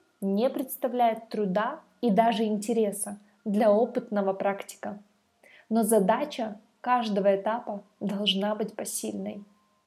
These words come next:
Следующий миф. Йога способствует похудению.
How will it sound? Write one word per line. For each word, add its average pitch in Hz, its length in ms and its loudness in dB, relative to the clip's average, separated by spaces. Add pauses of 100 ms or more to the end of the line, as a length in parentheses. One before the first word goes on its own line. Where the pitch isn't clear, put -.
(160)
Следующий 233 560 2
миф. 269 300 4 (680)
Йога 262 460 4
способствует 240 920 -4
похудению. 196 800 0